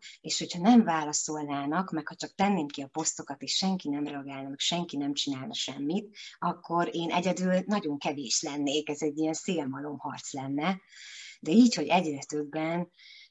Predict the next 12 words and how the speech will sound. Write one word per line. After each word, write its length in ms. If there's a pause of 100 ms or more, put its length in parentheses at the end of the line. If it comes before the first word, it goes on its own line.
(140)
igazából 1000
<clears throat> 1080
egyébként 720 (160)
az 200
oldalt 640 (240)
havonta, 840 (220)
úgyhogy 440
én 180
tényleg 380
nem 240
vásárolok 560
hirdetést, 960